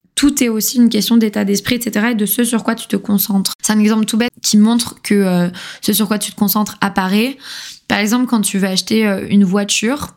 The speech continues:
tu te renseignes à fond sur, euh, un modèle de voiture, ou tu te renseignes sur, euh,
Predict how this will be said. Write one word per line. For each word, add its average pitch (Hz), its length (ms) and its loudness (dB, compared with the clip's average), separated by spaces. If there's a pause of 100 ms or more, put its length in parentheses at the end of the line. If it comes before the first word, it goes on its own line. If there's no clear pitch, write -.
(160)
tu - 100 -6
te - 80 -4
renseignes 208 320 0
à 180 60 0
fond 240 200 2
sur, 226 280 0
euh, 190 240 -2
un - 100 0
modèle 190 320 2
de 190 60 0
voiture, 196 520 -4 (100)
ou 196 60 2
tu - 140 0
te - 80 -6
renseignes 196 320 2
sur, 196 260 0
euh, 180 220 2